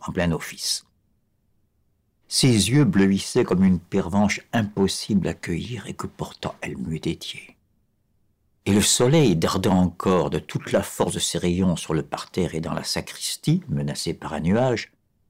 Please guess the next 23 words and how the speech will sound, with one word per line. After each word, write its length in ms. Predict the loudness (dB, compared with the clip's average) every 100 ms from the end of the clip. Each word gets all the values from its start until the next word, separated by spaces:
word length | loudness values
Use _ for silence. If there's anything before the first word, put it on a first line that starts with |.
| _ _ _ _ -2
donnait 480 | 4 6 6 4 2
au 60 |
tapis 440 | 0 -2 -2 -4 -2
qu'on 160 | 2
y 100 | 4
avait 200 | 4 2
étendu 460 | 0 0 0 0 -2
pour 200 | -2 -4
la 100 | -4
solennité 720 | -4 0 2 2 -2 -2 -2
et 40 |
sur 220 | -2 -6 -6
lesquels 340 | -6 -4 -4
s'avançait 560 | -4 -6 -6 -8 -10 -12
en 60 |
souriant 480 | -8 -6 -4 -4 -4
Madame 320 | -6 -6 -6
de 100 | -8
Guermantes 640 | -10 -10 -6 -2 -4 -4 _ _ _ _ _ _ _ -6
une 180 | -6 -6 -10 -2
carnation 920 | -2 0 0 0 -2 -6 -4 0 0
de 160 | -2
géranium 840 | -4 -4 -4 -8 -8 -12 -14 -18